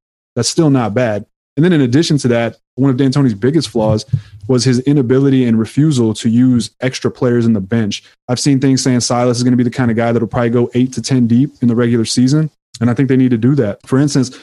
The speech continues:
a guy that, like, Rockets Twitter roasted me for this, but DeMarre Carroll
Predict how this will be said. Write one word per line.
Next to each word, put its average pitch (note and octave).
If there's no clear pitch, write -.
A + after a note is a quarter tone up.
a B2+
guy C3
that, B2
like, A#2+
Rockets C#3
Twitter C3
roasted B2+
me A#2+
for A2+
this, A2
but G#2+
DeMarre B2+
Carroll A2+